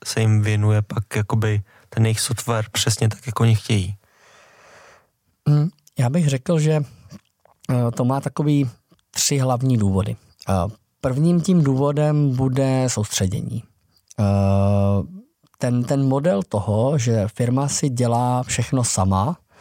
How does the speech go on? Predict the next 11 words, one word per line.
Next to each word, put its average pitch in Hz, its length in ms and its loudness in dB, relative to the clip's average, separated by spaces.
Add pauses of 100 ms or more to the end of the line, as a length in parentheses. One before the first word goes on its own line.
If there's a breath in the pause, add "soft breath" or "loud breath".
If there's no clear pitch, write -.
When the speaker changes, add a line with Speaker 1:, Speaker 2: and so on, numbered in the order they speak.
(280 loud breath)
Speaker 2:
od 123 200 -2 (760)
výroby 143 580 0
pečiva 127 640 0
přes - 320 -4
jeho 131 180 0
rozvážení 123 880 2
až 120 140 -2
po - 180 -4
opravu 127 480 -2
těch, 135 420 -4
eh, 123 40 2